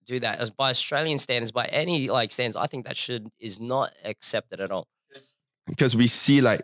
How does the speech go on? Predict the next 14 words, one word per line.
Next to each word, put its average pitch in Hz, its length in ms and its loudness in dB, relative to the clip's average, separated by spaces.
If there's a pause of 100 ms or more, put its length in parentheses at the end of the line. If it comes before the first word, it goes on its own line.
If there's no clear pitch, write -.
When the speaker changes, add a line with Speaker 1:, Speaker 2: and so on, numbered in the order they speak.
(180)
Speaker 2:
I 113 60 4
think 139 180 6
there 123 100 6
was 98 200 4
once 113 360 4 (200)
where 95 180 6
we 90 60 6
were 90 60 6
shopping 104 460 4
in, 80 460 4 (300)
uh, 82 120 4
Kuala 104 320 4 (100)
Lumpur, 107 420 4
Malaysia, 95 500 4